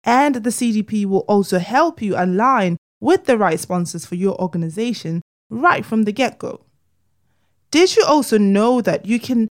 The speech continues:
also leverage your supporter information to negotiate higher sponsorship deals? That's right. Data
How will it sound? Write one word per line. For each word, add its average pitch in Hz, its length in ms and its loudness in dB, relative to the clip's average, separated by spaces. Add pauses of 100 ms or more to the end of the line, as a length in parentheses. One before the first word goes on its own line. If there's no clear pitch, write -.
also 294 420 4
leverage 226 560 0
your 330 240 2
supporter 208 440 -2
information 175 840 -4
to - 120 -10
negotiate 190 800 -2
higher 180 300 -2
sponsorship 170 600 -10
deals? 247 400 -8 (720)
That's - 280 -6
right. 302 400 0 (420)
Data 240 580 2